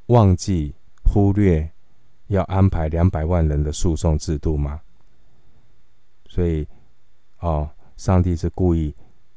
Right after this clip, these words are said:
诉讼的制度没有建立，然后就要等叶特罗来帮上帝的忙，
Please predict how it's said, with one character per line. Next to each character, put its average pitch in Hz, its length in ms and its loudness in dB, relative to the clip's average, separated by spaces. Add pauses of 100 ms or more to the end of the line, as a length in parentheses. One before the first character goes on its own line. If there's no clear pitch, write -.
(320)
诉 98 300 2
讼 90 260 2
的 76 280 -2
制 82 280 -8
度 73 280 -4
没 80 160 0
有 76 100 0
建 78 280 -2
立， 71 160 -4
然 78 140 -4
后 82 200 -2 (320)
就 95 120 0
要 90 100 2
等 71 380 -2 (800)
叶 104 160 4
特 92 240 2
罗 73 340 -4 (640)
来 76 180 -6
帮 85 260 2
上 82 240 2
帝 85 100 -2
的 76 100 -2
忙， 69 360 -4